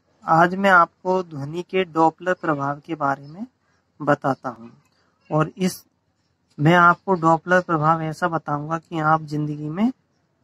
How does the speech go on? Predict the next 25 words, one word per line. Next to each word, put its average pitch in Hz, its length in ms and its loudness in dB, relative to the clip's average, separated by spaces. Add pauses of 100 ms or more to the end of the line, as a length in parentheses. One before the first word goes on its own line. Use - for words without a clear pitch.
(220)
कभी 170 340 0
नहीं 170 320 -2
भूलोगे। 131 560 -4 (1600)
तो 156 60 -6
चलिए 170 440 0
हम 175 140 -2
शुरू 160 260 -6
करते 131 340 -8
हैं। 120 260 -20 (1000)
तो 165 60 -2
माना 170 320 4
कि 202 320 -6 (1120)
एक 175 160 2
व्यक्ति 165 480 -2
है, 127 200 -14 (880)
ठीक 180 240 -16
है, 214 100 -10 (920)
तो - 140 -18
एक 196 220 4
व्यक्ति 180 340 -4
यहाँ 156 240 0
पे 180 140 -4
खड़ा 147 260 0
हुआ 143 260 -2
है, 180 160 -10